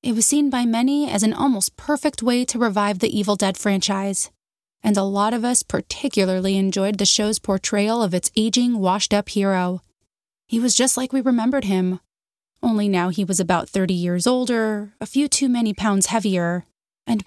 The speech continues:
barely holding together something we could questionably call a legitimate adult life. It felt very much like the next logical step for the one-handed demon slayer,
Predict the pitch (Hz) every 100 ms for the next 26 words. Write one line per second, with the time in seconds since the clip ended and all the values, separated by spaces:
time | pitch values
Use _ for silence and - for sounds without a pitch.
0 | _ - 269 226 196 185 170 208 196 185
1 | - 185 226 240 226 269 262 269 262 262
2 | 277 - - 262 - 269 262 269 254 -
3 | 226 226 226 226 220 196 196 196 175 185
4 | 175 190 202 190 190 - - _ _ _
5 | _ _ _ _ _ _ _ _ - 214
6 | 190 - 202 196 220 226 220 208 - -
7 | 208 202 196 226 - - 208 214 233 226
8 | - 233 - - 190 180 202 262 220 220
9 | 214 180 202 190 185 - 190 185 175 175